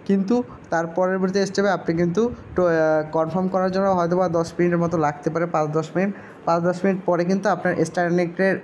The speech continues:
এই যে ওয়ালেটে, Starlink-এর যে ওয়ালেটটা আছে, সেখানে কিন্তু আপনি Argentex-এর যে ওয়ালেটটা আছে, এখানে কিন্তু আপনি, আপনি ইথারিয়ামটা পেয়ে যাবেন।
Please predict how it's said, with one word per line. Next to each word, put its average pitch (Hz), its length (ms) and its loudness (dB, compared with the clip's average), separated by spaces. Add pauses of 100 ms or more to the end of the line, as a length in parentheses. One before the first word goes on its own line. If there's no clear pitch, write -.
এই 170 220 4
যে 175 120 2
ওয়ালেটে, 160 500 2 (420)
Starlink-এর 170 580 0
যে 175 100 2
ওয়ালেটটা 160 520 2
আছে, 170 200 0
সেখানে 175 440 -2
কিন্তু 175 320 0
আপনি 170 340 0 (280)
Argentex-এর 170 580 0
যে 170 100 0
ওয়ালেটটা 156 360 2
আছে, 170 160 -2
এখানে 165 240 -2
কিন্তু 165 260 -4
আপনি, 180 300 -4 (280)
আপনি 151 240 0
ইথারিয়ামটা 151 400 -2
পেয়ে 143 260 0
যাবেন। 120 280 -8